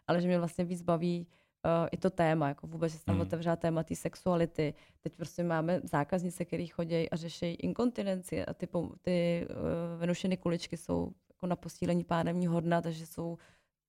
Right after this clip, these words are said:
Speaker 1: skvělý i jako prevence inkontinence nebo i na lehčí případy můžou prostě i opravdu vyléčit.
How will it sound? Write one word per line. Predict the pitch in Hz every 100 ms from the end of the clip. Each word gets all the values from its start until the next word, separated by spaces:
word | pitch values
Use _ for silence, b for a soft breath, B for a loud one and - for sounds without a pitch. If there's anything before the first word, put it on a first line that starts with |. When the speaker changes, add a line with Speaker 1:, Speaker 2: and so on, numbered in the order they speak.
| _
Speaker 1:
skvělý | - 180 175 180 -
i | 175 175 175 175
jako | 165 -
prevence | 180 165 170 -
inkontinence | - 170 202 202 196 185 175 175
nebo | 165 160 160 - - -
i | -
na | 170 170
lehčí | 165 - -
případy | 165 - - 165 160
můžou | 170 160 170
prostě | 170 156 - -
i | 170 165 175 _ -
opravdu | 170 175 175
vyléčit. | 165 151 156 160 185 -